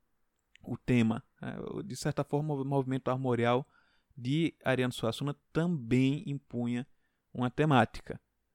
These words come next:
No caso, o pessoal do movimento armorial buscava muito essa questão da arte popular ligada à cultura erudita. A grande luta de Ariano Suassuna foi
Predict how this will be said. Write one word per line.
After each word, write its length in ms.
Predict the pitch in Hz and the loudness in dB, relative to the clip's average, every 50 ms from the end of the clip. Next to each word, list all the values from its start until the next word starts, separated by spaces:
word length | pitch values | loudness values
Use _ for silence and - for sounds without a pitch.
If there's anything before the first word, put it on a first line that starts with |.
| _ _ _ - | _ _ _ -8
No 80 | - 175 | -6 0
caso, 340 | - 202 196 196 190 190 | 4 4 4 4 4 2
o 40 | 190 | -2
pessoal 340 | - - 170 160 - 151 147 | 2 2 2 2 2 2 0
do 80 | 147 143 | 2 2
movimento 340 | 151 143 135 139 135 - | 2 2 4 2 2 0
armorial 380 | 135 135 135 131 127 117 117 120 | 0 2 2 2 4 4 2 0
buscava 400 | 127 131 - - - 127 123 123 | 0 -2 -6 -4 -2 0 0 0
muito 500 | 113 110 117 120 120 123 - - 135 123 - _ _ _ _ _ _ _ _ - | 0 2 2 2 2 2 0 -2 -4 -6 -6 _ _ _ _ _ _ _ _ -8
essa 340 | - 117 113 113 - - 123 | -4 -2 -2 -2 -2 -4 -4
questão 560 | - - 127 123 - - - 123 120 120 120 | -2 -2 -2 -2 -2 -2 -2 0 2 2 2
da 400 | 120 120 123 123 120 113 - - _ _ _ _ _ | 4 4 6 6 6 4 2 -2 _ _ _ _ _
arte 320 | - 135 143 151 139 - 143 | 4 4 4 4 2 -2 -2
popular 560 | - - 123 117 - 123 123 139 156 165 175 | 2 4 2 4 4 4 6 8 8 8 8
ligada 520 | 165 156 147 135 131 135 139 139 135 143 143 | 6 4 2 2 4 4 4 4 4 2 -2
à 40 | |
cultura 460 | - - 123 123 - - 127 127 127 131 | -2 -2 -4 -6 -4 -2 -2 0 2 2
erudita. 640 | 127 131 135 123 113 110 107 - _ - - - - _ _ _ _ _ _ _ _ - | 0 0 0 2 2 2 2 2 _ -12 -12 -12 -12 _ _ _ _ _ _ _ _ -6
A 100 | - 123 | -4 -2
grande 380 | 123 131 139 170 180 165 143 | 0 0 0 2 2 0 0
luta 300 | 127 123 110 120 - 131 | 0 2 2 2 0 0
de 120 | 127 123 131 | 0 2 4
Ariano 260 | 127 127 131 135 135 | 4 4 2 2 0
Suassuna 380 | - 156 143 143 - 165 170 | 0 0 0 0 0 -2 -2
foi 240 | 165 - - 175 - | -2 0 0 0 0